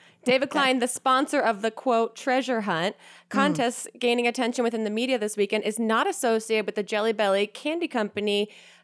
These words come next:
Speaker 2: uh, in nineteen eight, uh, seventy-six, Mister Klein, an independent third party, came up with the name Jelly Belly and other novel marketing ideas. Jelly Belly Candy Company has not had a relationship with Mister Klein since
Speaker 1: <gasps>
Speaker 2: nineteen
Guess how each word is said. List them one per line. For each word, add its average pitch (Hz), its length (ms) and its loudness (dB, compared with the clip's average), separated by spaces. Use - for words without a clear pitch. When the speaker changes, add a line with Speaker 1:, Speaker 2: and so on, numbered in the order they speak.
Speaker 2:
uh, 220 200 2
in 254 160 2
nineteen 330 640 0
eight, 285 280 -2
uh, 254 40 -2
seventy-six, 269 920 -2
Mister 269 300 -2
Klein, 254 540 -2
an 233 160 -6
independent 262 680 -2
third 247 220 -2
party, 247 320 -2
came 294 400 -2
up 320 180 -4
with 294 160 -6
the 240 100 -2
name 262 520 -2
Jelly 285 380 -2
Belly 196 540 0
and 226 160 -2
other 262 260 0
novel 240 400 0
marketing 233 460 -2
ideas. 202 400 -2
Jelly 240 200 -2
Belly 233 200 0
Candy 254 320 -4
Company 208 460 -4
has 220 200 -2
not 226 220 0
had 220 200 2
a 208 40 2
relationship 208 460 -2
with 196 120 -8
Mister 196 220 -4
Klein 196 280 0
since 185 280 -6
Speaker 1:
<gasps> - 0 -
Speaker 2:
nineteen 285 560 2